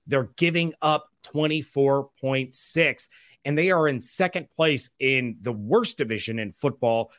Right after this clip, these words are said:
behind the Atlanta Falcons, because that's something that should be happening. The,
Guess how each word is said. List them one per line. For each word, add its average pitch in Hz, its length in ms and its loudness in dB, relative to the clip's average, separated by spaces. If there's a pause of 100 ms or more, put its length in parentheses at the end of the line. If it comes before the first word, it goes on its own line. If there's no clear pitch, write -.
(120)
behind 170 560 2
the 147 360 2 (280)
Atlanta 160 800 -2
Falcons, - 880 -4 (260)
because 147 320 -2
that's 196 320 0
something 147 520 -2
that 110 120 -6
should - 260 -8
be 101 140 -6
happening. 101 560 -8 (260)
The, 139 540 0